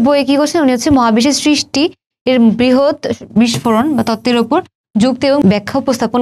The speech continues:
করেছেন। আচ্ছা, পৃ-, মহাবিশ্বের ভবিষ্যৎ কিসের উপর নির্ভর করে?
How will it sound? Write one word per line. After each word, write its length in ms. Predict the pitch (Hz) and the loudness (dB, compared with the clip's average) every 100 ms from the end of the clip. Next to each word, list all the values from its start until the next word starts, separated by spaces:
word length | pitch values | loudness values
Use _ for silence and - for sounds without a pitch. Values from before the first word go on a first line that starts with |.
| 240 | 0
করেছেন। 320 | 277 214 - - _ _ _ _ - | 0 0 -4 -10 _ _ _ _ -12
আচ্ছা, 160 | - - - _ | -8 -8 -12 _
পৃ-, 180 | - 226 262 | -2 2 2
মহাবিশ্বের 380 | 269 285 320 262 | 2 0 0 0
ভবিষ্যৎ 340 | 240 269 294 320 | 2 2 0 -2
কিসের 200 | 311 302 277 | -2 -2 0
উপর 100 | 269 | 0
নির্ভর 280 | 262 247 240 | 2 0 0
করে? 140 | 233 | 0